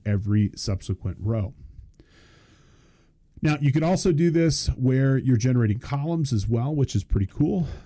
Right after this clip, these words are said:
So if you wanted to generate additional columns of data, and again, create a matrix in, in a way,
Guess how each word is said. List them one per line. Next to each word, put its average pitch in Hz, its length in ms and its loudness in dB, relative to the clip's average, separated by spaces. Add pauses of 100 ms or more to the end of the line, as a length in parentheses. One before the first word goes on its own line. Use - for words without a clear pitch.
So 107 380 -2
if 101 160 -4
you 104 100 0
wanted 113 340 0
to 117 320 4
generate 107 420 0
additional 104 520 -2
columns 127 580 0
of 120 120 -2
data, 120 280 0
and 113 180 -4
again, 107 240 -4
create 101 280 -4
a 92 140 -6
matrix 110 520 -2
in, 101 180 -2
in 98 80 -6
a 95 60 -4
way, 110 380 -2